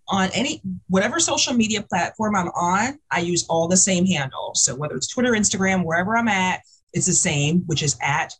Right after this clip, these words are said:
Dorit Allen, D A R E E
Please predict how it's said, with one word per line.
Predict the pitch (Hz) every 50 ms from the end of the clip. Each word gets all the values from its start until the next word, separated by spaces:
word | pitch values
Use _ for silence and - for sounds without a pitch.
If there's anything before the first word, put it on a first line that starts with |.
| - - 175
Dorit | 165 156 156 156 156 151 -
Allen, | 139 147 156 156 175 196 220 247 262 - _ _ _ _ -
D | 160 156 170 202 - 180 208 214
A | -
R | - 175 175 175 170 165 -
E | 160 175 185 180 - -
E | 143 143 135 135 147 165